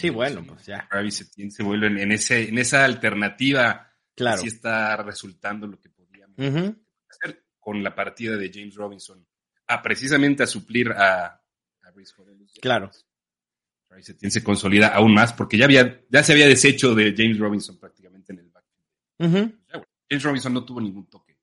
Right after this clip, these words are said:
Speaker 2: en Semana siete.
Speaker 1: <laughs> Sí. Y la verdad es que sus números de eficiencia, Chato, eh, no han sido nada espectaculares. Ahorita lo vamos a ver en el ranking, pero si tuviera que, eh, preferir algún running back,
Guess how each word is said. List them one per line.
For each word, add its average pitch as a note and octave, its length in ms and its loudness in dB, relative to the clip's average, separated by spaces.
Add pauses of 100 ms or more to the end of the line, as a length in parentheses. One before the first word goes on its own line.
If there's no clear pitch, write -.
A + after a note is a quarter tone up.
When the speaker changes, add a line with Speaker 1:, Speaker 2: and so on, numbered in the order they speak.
(120)
Speaker 2:
en E2+ 120 -20
Semana - 260 -20
siete. - 480 -20
Speaker 1:
<laughs> G#3 340 -10 (580)
Sí. - 300 -20 (480)
Y D#3 180 2
la D#3+ 120 6
verdad D3+ 260 2
es - 100 -4
que B3 120 -6
sus C#3+ 180 -8
números F#3+ 320 -4
de D#3+ 80 -4
eficiencia, D#3+ 680 -10
Chato, G#3 500 -6
eh, B2 580 -6
no C3 100 -8
han F#3+ 100 -10
sido A3 260 -10
nada G3+ 160 -6
espectaculares. D#3+ 640 -6
Ahorita D#3 180 -8
lo G#3+ 80 -2
vamos F#3+ 200 -4
a F3 40 -8
ver E3 140 -6
en D#3+ 60 -10
el B2+ 60 -10
ranking, D#3 420 -8 (540)
pero D#3+ 340 0
si D#3 340 -12
tuviera F3+ 520 -8
que, G3+ 800 -8
eh, D3 600 -8
preferir D3+ 420 -8
algún G3+ 300 -8
running F#3+ 360 -10
back, G3 240 -10